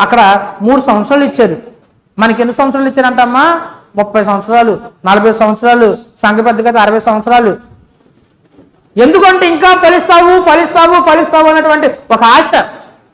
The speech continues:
కానీ రోజులు చూస్తూ ఉంటే అమ్మా,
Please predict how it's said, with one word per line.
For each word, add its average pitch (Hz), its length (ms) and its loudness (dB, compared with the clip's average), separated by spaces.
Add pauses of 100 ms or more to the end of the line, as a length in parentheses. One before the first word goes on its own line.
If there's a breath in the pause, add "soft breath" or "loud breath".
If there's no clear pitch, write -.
(1600)
కానీ 269 600 0 (440)
రోజులు 269 460 2
చూస్తూ 262 200 0
ఉంటే 226 160 0
అమ్మా, 226 540 -2